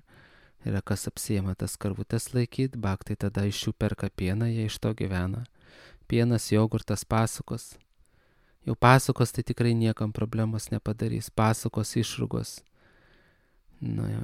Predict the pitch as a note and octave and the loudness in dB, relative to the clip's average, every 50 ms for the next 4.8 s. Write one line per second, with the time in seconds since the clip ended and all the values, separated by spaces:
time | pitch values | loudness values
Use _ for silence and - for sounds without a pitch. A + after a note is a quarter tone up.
0 | A#2 - - A2 - - A2+ G#2 G#2 G2+ - - A2+ G#2+ - A2 G#2+ G#2 G2+ - | -6 -6 -6 -6 -2 0 0 0 0 0 -2 -4 -4 -4 -4 -4 -4 -4 -4 -6
1 | - G#2 G2+ - - - A2 G#2 G#2 G2+ - G2+ - - G#2 - - G#2+ G#2 G#2 | -6 -6 -6 -6 -6 -4 -4 -4 -6 -6 -8 -12 -10 -10 -12 -8 -6 -6 -6 -6
2 | G#2 G#2 G#2+ - - A2+ A2 A2 - - A2 A#2 A#2 A#2 - - - - A2+ A2 | -6 -8 -8 -10 -8 -8 -10 -10 -8 -10 -8 -6 -6 -4 -6 -6 -6 -4 -4 -2
3 | A2 G#2+ A2 A2+ A2 A2 A2 - A2+ A#2 - - A#2+ A#2+ A#2+ - - - - - | -2 -2 -2 -2 -2 -2 -4 -4 -4 -4 0 4 6 6 6 4 2 -2 -2 -2
4 | G#2+ - - - A2+ A2 A2 A2+ A#2 A#2 A#2 A#2 - - A#2 - | -2 -4 -2 -2 -2 0 0 2 2 2 0 0 -2 -6 -14 -10